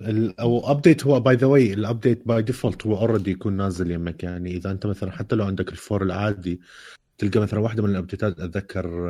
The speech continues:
آه، Rise of the Tomb Raider كنت منزله بالجهاز مع إنه ما لعبها، فينزل عادي مو أبديتات وكذا. فواحدة من الأبديتات كان نازل لي بوقت الفور العادي، ومكتوب لما تقرأ ال-، شنو الريليس اللي صار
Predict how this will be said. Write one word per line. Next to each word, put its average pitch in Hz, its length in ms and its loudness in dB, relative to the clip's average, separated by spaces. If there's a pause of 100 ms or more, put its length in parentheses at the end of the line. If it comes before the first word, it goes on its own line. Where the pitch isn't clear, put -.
آه، 82 80 -10 (840)
Rise 104 200 2
of 110 120 2
the 104 80 -2
Tomb 123 220 0
Raider 101 380 2
كنت 98 180 -4
منزله 113 340 0
بالجهاز 92 540 -2
مع 92 180 -4
إنه 95 140 -2
ما 101 80 0
لعبها، 90 480 -6
فينزل 92 800 -6
عادي 101 240 -4
مو 95 140 -4
أبديتات 107 460 -6
وكذا. 143 300 -6 (500)
فواحدة 131 260 2
من 123 80 4
الأبديتات 110 480 -2
كان 104 140 -2
نازل 101 340 0
لي 92 160 0
بوقت - 340 -10
الفور 85 520 -4
العادي، 92 720 -4
ومكتوب 101 680 0
لما 90 180 0
تقرأ - 360 -4
ال-، 85 280 -2
شنو 101 260 -2
الريليس 82 560 -2
اللي 78 160 -4
صار 85 380 -6